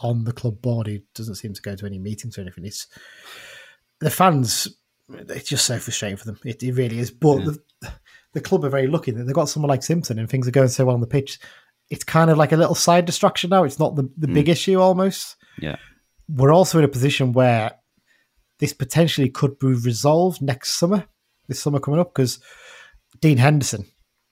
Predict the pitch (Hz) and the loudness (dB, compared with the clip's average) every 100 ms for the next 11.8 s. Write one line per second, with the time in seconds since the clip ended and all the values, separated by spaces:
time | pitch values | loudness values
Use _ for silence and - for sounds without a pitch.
0 | _ 131 127 123 107 135 - - 123 107 | _ -2 2 2 2 -2 -4 -4 -4 -4
1 | - 135 120 123 110 - 120 117 123 117 | -8 -8 -6 -8 -12 -10 -12 -8 -8 -6
2 | 107 95 95 - _ _ 80 - _ _ | -8 -8 -12 -14 _ _ -10 -10 _ _
3 | 127 123 104 143 147 139 139 123 120 151 | -6 -4 0 4 4 4 2 4 2 2
4 | - - - 143 135 - 113 139 127 92 | -2 -10 -2 2 2 0 -4 0 0 -2
5 | 92 165 123 107 - 123 101 107 120 - | -8 -8 -8 -8 -10 -8 -6 -4 -4 -6
6 | - - - - 92 113 104 - 110 98 | -12 -10 -10 -10 -8 -6 -6 -4 -6 -6
7 | _ _ _ _ _ _ - 120 120 127 | _ _ _ _ _ _ -2 2 4 6
8 | 123 127 127 123 - - 156 156 180 160 | 8 8 6 4 -4 0 2 4 2 2
9 | 175 175 131 113 139 131 120 127 127 127 | 2 0 -4 -2 2 2 2 2 2 0
10 | 127 107 - 156 131 127 123 120 123 _ | -2 -4 -8 0 2 4 2 0 -4 _
11 | - _ 139 123 127 120 - 127 | -20 _ -2 0 0 -2 -2 -4